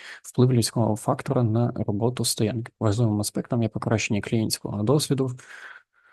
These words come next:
впровадження електронної оплати та можливості онлайн-бронювання місць робить використання автостоянки зручнішим.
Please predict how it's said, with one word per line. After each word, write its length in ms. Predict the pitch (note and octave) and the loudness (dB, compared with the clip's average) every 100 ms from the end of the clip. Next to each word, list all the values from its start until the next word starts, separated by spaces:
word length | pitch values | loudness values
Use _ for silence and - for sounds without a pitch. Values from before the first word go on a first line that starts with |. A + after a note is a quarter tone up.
| _ _ _ _ _ _ _ _ _ _ - - - | _ _ _ _ _ _ _ _ _ _ -18 -14 -14
впровадження 600 | - C3+ C#3 D#3+ C3+ C3 | 0 4 6 4 4 4
електронної 500 | B2 B2 C3+ B2+ A2+ | 6 6 4 4 2
оплати 520 | G#2 A2 B2+ C3 A#2 - | 0 -2 0 0 0 0
та 480 | B2 G#2+ G#2 - - _ | 2 2 2 0 -4 _
можливості 600 | B2 A#2 A2+ G#2+ A2 - B2 | 0 2 4 2 0 -4 -4
онлайн-бронювання 760 | A#2 G#2+ G#2 A2 A2 G#2+ G#2+ | 0 0 0 -2 -4 -2 -2
місць 280 | B2 F3 - | -2 -2 0
робить 320 | B2 A#2 - | 0 0 -2
використання 540 | B2+ A#2 - A2+ A2+ - _ | -4 -4 -4 -4 -4 -6 _
автостоянки 560 | - B2 - - C#3+ B2+ | -8 -6 -6 -2 -2 0
зручнішим. 680 | B2 B2 - G2+ F2+ - | 0 0 -2 -6 -6 -8